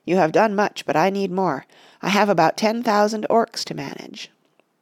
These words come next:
Then those two went off and had a council together in some corner. It must have seemed very hasty to Treebeard, for Gandalf was in a tremendous hurry,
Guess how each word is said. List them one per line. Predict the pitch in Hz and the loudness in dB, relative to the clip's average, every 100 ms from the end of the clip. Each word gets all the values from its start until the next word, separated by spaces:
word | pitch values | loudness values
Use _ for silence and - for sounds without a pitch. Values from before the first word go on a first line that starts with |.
| _ _ _ _ _ _ _ _ _ - - - _ | _ _ _ _ _ _ _ _ _ -20 -20 -20 _
Then | - 196 | 0 2
those | 170 180 190 | 4 2 0
two | 220 185 | -2 0
went | 175 175 | 0 2
off | 160 160 143 | 2 0 -2
and | - | -4
had | 175 160 | -4 -4
a | |
council | - 185 202 - | -4 -4 -2 -6
together | - 160 156 151 | -6 -4 -2 -2
in | 151 | -6
some | 165 156 160 | -6 -8 -10
corner. | - 208 95 180 - _ _ _ - - - | -8 -6 -6 -8 -14 _ _ _ -20 -20 -12
It | - | -2
must | 190 220 | 0 0
have | 165 156 | 0 0
seemed | 156 147 | -2 -4
very | 143 180 170 | 2 4 4
hasty | 160 165 175 - 143 | 2 0 -2 -6 -10
to | - | -8
Treebeard, | 180 185 143 143 - - - | -4 -2 0 -4 -6 -20 -20
for | - 165 | -8 -2
Gandalf | 196 196 170 170 | 0 0 0 0
was | 180 | -2
in | 202 | -2
a | 208 | -4
tremendous | 226 220 254 196 143 - | -4 -4 -4 -2 -4 -4
hurry, | 180 175 160 | -4 -4 -6